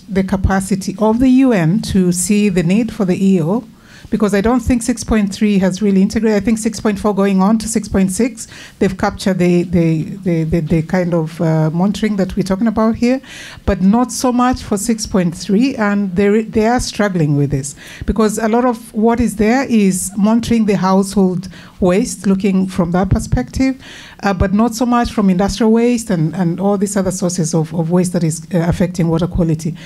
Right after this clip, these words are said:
So perhaps just a, a quick, uh, uh, insight into how this can be advanced, because the methodologies now are being advanced and, and, you know,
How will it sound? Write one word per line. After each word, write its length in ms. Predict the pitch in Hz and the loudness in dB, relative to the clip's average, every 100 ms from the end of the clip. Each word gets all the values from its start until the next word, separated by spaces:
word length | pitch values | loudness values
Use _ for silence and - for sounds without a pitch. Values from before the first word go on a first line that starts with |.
| - | -16
So 160 | - 220 | -2 0
perhaps 400 | 226 220 233 - | 2 0 -2 0
just 180 | 226 220 | 0 0
a, 300 | 220 208 196 | 0 0 -2
a 20 | |
quick, 440 | 190 214 214 - - - - - | 0 0 0 -4 -8 -8 -20 -6
uh, 40 | 190 | -2
uh, 640 | 180 180 175 196 180 180 | 2 2 0 0 2 2
insight 460 | 208 208 - 196 196 | 0 0 0 0 2
into 260 | 190 190 | 2 2
how 640 | 196 - 202 208 214 214 226 | 0 2 2 2 4 2 2
this 260 | 214 220 | 0 0
can 240 | - 202 190 | 0 0 2
be 180 | 185 | 2
advanced, 540 | 175 151 208 233 151 - | 2 0 0 2 0 -2
because 440 | 196 185 170 - - - - | -2 0 0 -2 -10 -18 -4
the 80 | 185 | -2
methodologies 680 | 185 170 202 226 208 202 | 0 2 2 2 0 0
now 240 | 202 208 202 | 2 2 2
are 120 | 190 | 0
being 240 | 185 190 | 0 0
advanced 500 | 180 160 185 226 220 | 0 -2 0 0 0
and, 240 | 196 170 170 | -2 -2 -2
and, 300 | 170 165 156 | -2 -2 -2
you 80 | 175 | 0
know, 420 | 170 165 165 | 0 0 -2